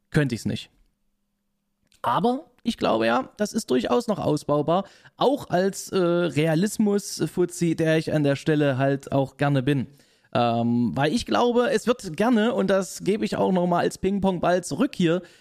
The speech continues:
ähm, in den Podcast, es wird gerne als absolute Nische, in der Nische gesehen, lieber Randy. Aber auch so eine Nische wird mit wachsendem Alter und Zuschauerschaft ein bisschen größer. Und ich denke, generell in unserer L-S-Szene ist da schon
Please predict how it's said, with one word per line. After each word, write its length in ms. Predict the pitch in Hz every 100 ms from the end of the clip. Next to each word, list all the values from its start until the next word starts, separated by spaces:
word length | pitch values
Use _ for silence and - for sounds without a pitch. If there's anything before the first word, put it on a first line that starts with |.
| _ -
ähm, 280 | 143 143
in 120 | - 156
den 140 | 143
Podcast, 560 | 143 139 - 156 190 -
es 160 | 160
wird 160 | 185 -
gerne 320 | 185 196 185
als 280 | 175 - -
absolute 520 | 226 - - 233 226
Nische, 400 | 220 220 220 -
in 340 | 160 - 302 262
der 100 | 220
Nische 400 | 220 262 - 143
gesehen, 400 | 123 113 117 123
lieber 260 | 123 127
Randy. 360 | 120 123 127 190 - - - -
Aber 240 | 160 196
auch 140 | 247 247
so 100 | 247
eine 120 | 233
Nische 460 | 214 233 285 190 143
wird 260 | 185 -
mit 200 | 180 170
wachsendem 420 | - 190 - 175 160
Alter 340 | 151 185 175
und 80 | 160
Zuschauerschaft 680 | - 165 165 147 143 151 -
ein 80 | 139
bisschen 260 | 151 - 135
größer. 480 | 135 135 131 104 - _ _ _ - _
Und 380 | - 127 127 127
ich 120 | 131
denke, 300 | 143 143 143
generell 440 | 147 180 156 156
in 60 | 147
unserer 320 | 160 160 180
L-S-Szene 520 | 127 - 139 139 135 131
ist 220 | 120 -
da 80 | 127
schon 480 | 139 131 131 131